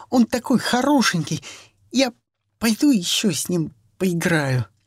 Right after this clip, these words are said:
Давай ещё немного и домой». «Аня, вы никуда не пойдёте, пока не поговорим».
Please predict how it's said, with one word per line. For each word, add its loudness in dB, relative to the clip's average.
Давай 0
ещё 0
немного 4
и -4
домой». 0
«Аня, 2
вы 2
никуда 0
не -6
пойдёте, -2
пока -4
не 2
поговорим». 0